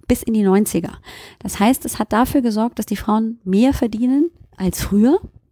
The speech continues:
Bis in die neunziger rein hat man, glaub ich, diese Untersuchung gemacht, ähm, weil natürlich die Frau damit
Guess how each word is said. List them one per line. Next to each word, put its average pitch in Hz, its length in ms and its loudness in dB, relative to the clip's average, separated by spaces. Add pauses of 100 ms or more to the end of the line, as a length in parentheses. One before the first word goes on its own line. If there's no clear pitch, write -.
(600)
Bis - 140 -4
in 220 80 2
die 202 100 2
neunziger 220 420 -2
rein 220 200 -2
hat 220 120 -6
man, 208 120 -2
glaub 202 180 0
ich, 208 100 -6
diese 185 480 0 (540)
Untersuchung 214 720 0 (1400)
gemacht, - 540 0 (400)
ähm, 226 380 0 (340)
weil 196 320 2
natürlich 226 380 -2
die 208 100 -2
Frau 196 320 -2
damit 220 500 -2